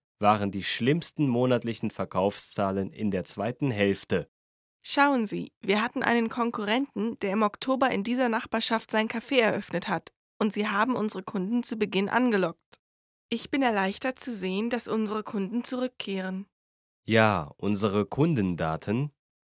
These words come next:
Speaker 1: wenn wir uns Geschlecht und Alter angucken, zeigen, dass mehr als die Hälfte unserer Kunden Frauen in ihren Zwanzigern und Dreißigern sind. Das heißt, wir werden uns ein paar neue Ideen für Kampagnen überlegen müssen,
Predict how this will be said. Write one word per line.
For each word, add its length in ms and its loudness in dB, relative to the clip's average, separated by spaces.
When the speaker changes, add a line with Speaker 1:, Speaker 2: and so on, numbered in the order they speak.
Speaker 1:
wenn 240 0
wir 160 -2
uns 320 -6
Geschlecht 800 -2
und 220 -12
Alter 380 0
angucken, 640 -2
zeigen, 560 2
dass 220 -2
mehr 280 6
als 200 -2
die 160 2
Hälfte 420 2
unserer 380 -2
Kunden 440 -2
Frauen 560 6
in 160 -6
ihren 260 -4
Zwanzigern 600 2
und 120 0
Dreißigern 580 0
sind. 380 -12
Das 320 4
heißt, 580 -4
wir 180 2
werden 300 4
uns 200 0
ein 160 0
paar 300 6
neue 280 4
Ideen 540 2
für 200 -8
Kampagnen 560 0
überlegen 520 -4
müssen, 460 -6